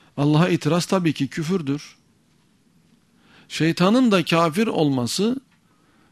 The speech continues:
itiraz ettiği içindir. Büyük günah işleyenin,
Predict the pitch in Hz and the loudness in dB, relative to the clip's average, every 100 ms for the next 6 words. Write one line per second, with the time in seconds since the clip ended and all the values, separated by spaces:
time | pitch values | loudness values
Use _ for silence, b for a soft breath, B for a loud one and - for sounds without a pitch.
0 | b _ 147 135 185 254 220 185 - 139 | b _ 0 2 2 4 4 2 0 0
1 | 131 - 117 107 - - - _ _ _ | 0 -4 -6 -6 -12 -18 -20 _ _ _
2 | _ _ _ _ _ _ _ _ _ _ | _ _ _ _ _ _ _ _ _ _
3 | _ _ _ _ _ _ _ _ _ _ | _ _ _ _ _ _ _ _ _ _
4 | b b b 135 196 170 202 226 233 196 | b b b 0 2 2 2 2 2 0
5 | 220 202 151 139 196 | 2 2 4 2 -2